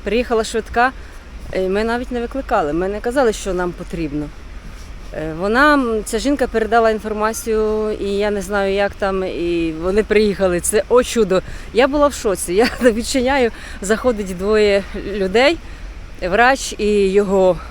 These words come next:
медбрат, помічник. Вони з валізками такі, все. Я, в мене взагалі, якщо чесно, я в житті ні ра-, ніколи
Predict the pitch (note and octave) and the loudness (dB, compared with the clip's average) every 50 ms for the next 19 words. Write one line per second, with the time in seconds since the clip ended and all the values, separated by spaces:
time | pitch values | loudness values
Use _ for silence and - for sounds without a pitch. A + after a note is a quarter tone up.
0 | - - G3 F#3+ F#3 F3 F3+ F#3 A#3 C4+ D#4 F4 - - - - G#3+ G#3+ G3+ - | -10 -6 -4 -2 -2 -2 0 4 6 6 6 4 2 -6 -8 -6 -4 -4 -4 -4
1 | - - B3 C4 C#4+ D4+ - - - - - - - - - - - - F#3+ G3+ | -4 -2 0 0 0 0 -2 -6 -14 -16 -16 -16 -16 -18 -16 -16 -10 -4 -2 0
2 | A3 A3+ A3 G3+ F#3+ F3 D#3+ F3 F3 F#3 A3+ C#4 D4+ C4+ - - C4+ B3 B3 B3 | 2 4 4 4 2 2 0 2 2 4 4 4 2 2 2 2 2 4 4 2
3 | A#3 - A#3 A3+ - A3 G#3+ - - - A#3+ B3 B3 - G3+ G3 G#3 G#3 G#3+ A3+ | 2 0 -2 -2 -2 -4 -6 -4 0 0 2 2 2 2 2 2 2 4 6 6
4 | A#3 B3+ D4 C#4 D4+ E4 E4 D4+ C#4 B3 C#4 C4+ D4 F4+ G4 G#4 G#4 - - G#3 | 6 6 4 2 4 4 4 4 4 2 2 2 4 4 4 2 2 0 -2 -2
5 | A3 G#3+ - - A#3+ G#3+ - G4 A#4 C5+ - - A#3 F#3 E3 - - - - - | -2 -4 -6 -10 -8 -4 -2 -2 0 0 0 0 -2 -2 -2 -4 -10 -14 -10 -4
6 | - A3+ B3 B3+ G#3 G#3+ F#3+ G#3+ A#3 - - D4+ D#4+ F4+ F4+ F4+ - A#3 A3+ A3 | 2 4 4 4 2 0 -2 -4 -4 -4 -2 0 2 2 2 0 0 0 0 0
7 | A3 A3 A3+ - A3 C3+ F3+ B3 C#4 D4+ - - - D4 B3+ A3 F3+ D#3 | 0 0 0 -2 -2 -4 -2 0 0 0 0 0 2 2 4 4 2 0